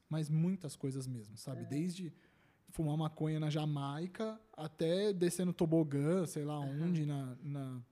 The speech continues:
Speaker 1: no norte da Europa, sabe?
Speaker 2: Sim.
Speaker 1: E ela documentou. Só que aí
Speaker 2: Uhum.
Speaker 1: você pega o corpo técnico, ela talvez é a única mulher. Ou
Speaker 2: Uhum.
Speaker 1: talvez tenha uma produtora.
Speaker 2: Uhum.
Speaker 1: Talvez,
Speaker 2: Uhum.
Speaker 1: não sei.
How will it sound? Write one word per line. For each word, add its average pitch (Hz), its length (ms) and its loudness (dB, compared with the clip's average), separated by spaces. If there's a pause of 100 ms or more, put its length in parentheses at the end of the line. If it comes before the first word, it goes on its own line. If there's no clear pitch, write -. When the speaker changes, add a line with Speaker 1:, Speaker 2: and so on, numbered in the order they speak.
(120)
Speaker 1:
no 147 160 -4
norte 143 340 -2
da 147 80 -2
Europa, 131 480 -2
sabe? 123 220 -14
Speaker 2:
Sim. 156 260 -6 (340)
Speaker 1:
E 247 80 -8
ela 247 160 -6 (160)
documentou. 180 760 -2
Só - 180 -2
que 175 80 0
aí 214 60 2
Speaker 2:
Uhum. 226 60 -2
Speaker 1:
você 214 220 -4
pega 147 300 -4
o 135 40 0
corpo 190 360 -4
técnico, 170 600 -6 (360)
ela 202 100 -8
talvez 175 240 -2
é 185 60 0
a - 20 2
única 170 320 -2
mulher. 147 340 -6
Ou 180 140 0
Speaker 2:
Uhum. 175 60 0
Speaker 1:
talvez 170 180 0
tenha 170 100 -2
uma 160 120 0
produtora. 156 580 0 (100)
Speaker 2:
Uhum. 160 280 -4
Speaker 1:
Talvez, 151 360 -2
Speaker 2:
Uhum. 165 140 -4
Speaker 1:
não 135 140 -2
sei. 110 260 -10